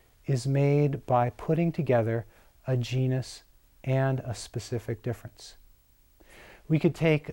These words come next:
the famous example of man. Man is a species. Someone asks, "What is man?"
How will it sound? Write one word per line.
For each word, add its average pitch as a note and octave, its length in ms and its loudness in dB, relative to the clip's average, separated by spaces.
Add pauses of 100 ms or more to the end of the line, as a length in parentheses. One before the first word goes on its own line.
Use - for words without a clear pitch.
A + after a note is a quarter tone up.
the C3+ 120 2
famous D3+ 440 0
example B2+ 500 0
of A2 100 -4
man. A2+ 340 -2 (1080)
Man F3 380 4
is D#3+ 200 0
a D3 60 -2
species. - 800 -8 (560)
Someone D#3+ 360 2
asks, C#3 520 0
"What C3+ 340 2
is C#3+ 220 2
man?" B2+ 360 0